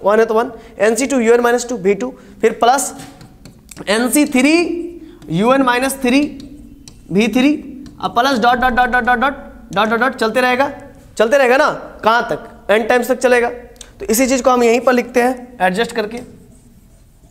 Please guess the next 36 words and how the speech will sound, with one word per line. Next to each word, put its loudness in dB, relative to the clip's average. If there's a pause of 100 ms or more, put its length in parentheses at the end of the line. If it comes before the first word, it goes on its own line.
(500)
देखिएगा, 2 (560)
plus 2
क्या 4
है? 0 (800)
Last 2
में 0
क्या 2
होगा? 2
एक -2
term 2
होगा 2
ना, -2 (420)
एन 0
सी 2 (160)
एन 0 (480)
होगा 2
ना, 2 (460)
एन 4
सी 0
एन 0
यू 2
एन, 2 (800)
है 2
ना, 4
यू 2
एन 2
माइनस -2
एन। -2
देखिए 2
logic 2
समझिएगा, -2 (760)
एन 4
सी 2
वन 6
है 4 (1300)
तो 0